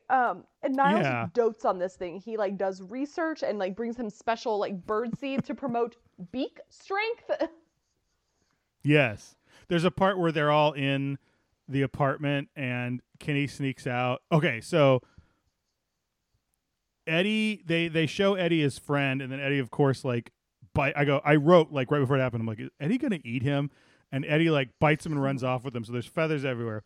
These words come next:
Speaker 1: Also, I want to be like, Martin,
Speaker 2: So
Speaker 1: th-, Jack Russells are hunters? I don't know what made you think this was a good idea.
Speaker 2: Yeah. Probably specifically bird or hare hunters, too.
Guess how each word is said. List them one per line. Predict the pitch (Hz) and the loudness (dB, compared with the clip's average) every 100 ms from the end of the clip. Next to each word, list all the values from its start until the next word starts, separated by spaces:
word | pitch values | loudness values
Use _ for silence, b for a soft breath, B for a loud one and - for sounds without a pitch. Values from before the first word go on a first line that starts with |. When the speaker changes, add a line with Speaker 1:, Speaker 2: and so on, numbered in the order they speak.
| _ | _
Speaker 1:
Also, | 262 277 | -8 -2
I | 269 254 | -2 -2
want | 330 | -4
to | 339 | -4
be | |
like, | 349 262 | -4 -4
Martin, | 233 165 | -4 0
Speaker 2:
So | 147 135 135 | 2 4 2
Speaker 1:
th-, | 180 - | -4 -12
Jack | 196 240 - | -8 -8 -6
Russells | 311 349 349 | -10 -10 -16
are | - 180 | -14 -14
hunters? | - 202 392 440 466 - _ | -10 -8 -2 0 -2 -4 _
I | 240 | -6
don't | 247 240 | -4 -4
know | 233 | -2
what | 226 233 | -2 -2
made | 294 285 - | -2 -6 -8
you | 247 | -10
think | 277 202 | -10 -10
this | 190 | -12
was | 180 | -8
a | 196 | -8
good | 175 196 | -6 -6
idea. | 175 208 202 | -6 2 4
Speaker 2:
Yeah. | 226 190 117 233 _ _ _ _ _ _ _ - | 4 0 -6 -14 _ _ _ _ _ _ _ -10
Probably | 247 302 | -4 -4
specifically | 269 - - 240 220 208 | -4 -6 -6 -4 -2 -4
bird | 123 - 131 190 | -4 0 2 2
or | 151 117 | 0 -2
hare | 131 139 151 | -6 -4 -4
hunters, | 110 101 90 98 98 | -6 -10 -14 -16 -14
too. | 196 | -10